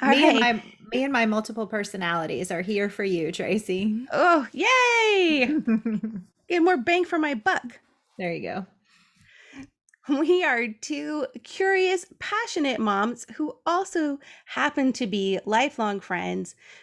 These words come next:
Speaker 1: who are working our way from our normal nine-to-five work from home jobs. And we're really looking for an escape from that and an escape from the humdrum and looking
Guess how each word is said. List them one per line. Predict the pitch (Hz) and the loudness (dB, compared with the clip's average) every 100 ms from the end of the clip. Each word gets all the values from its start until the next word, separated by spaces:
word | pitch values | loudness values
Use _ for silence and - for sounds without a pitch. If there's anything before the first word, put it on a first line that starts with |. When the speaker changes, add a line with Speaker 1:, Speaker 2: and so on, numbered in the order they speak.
| _ - | _ -2
Speaker 1:
who | 302 - | 0 2
are | 226 214 208 - | 4 4 2 -2
working | 190 196 285 320 | -6 -4 -2 -2
our | - 339 302 | 0 0 2
way | 196 180 196 254 269 | 0 0 0 -2 -8
from | - - 196 196 202 202 208 _ - _ - | -10 -6 -4 -2 -2 -2 -6 _ -20 _ -8
our | 370 403 | -4 0
normal | 311 320 311 320 | 0 0 0 -2
nine-to-five | 277 214 247 285 302 254 226 233 208 | -2 -2 0 -2 -2 -2 0 -2 -4
work | 202 240 | -4 -6
from | - 247 | -6 -6
home | 233 226 220 | -4 -4 -2
jobs. | 185 185 180 180 - _ _ _ _ _ - | -2 0 -2 -4 -16 _ _ _ _ _ -6
And | 247 | -2
we're | 247 226 | -2 -2
really | 226 311 320 320 | -2 -2 0 -2
looking | 285 254 262 254 | -4 -6 -4 -6
for | 247 226 214 | -4 -2 -2
an | 208 196 | -2 -4
escape | 180 - - 330 - | -6 -12 -4 -4 -2
from | 302 302 | -2 0
that | 320 415 - - _ _ _ _ 392 | 0 -4 -8 -20 _ _ _ _ -4
and | 427 | -2
an | 381 254 | 0 -2
escape | 208 - - 330 349 | -6 -12 -8 -6 -6
from | 320 285 | -6 -6
the | |
humdrum | 254 339 311 330 320 320 339 - _ - | -2 0 0 0 0 0 0 -4 _ -8
and | 226 226 226 226 | -4 -2 -4 -6
looking | 302 339 359 349 | -6 -4 0 0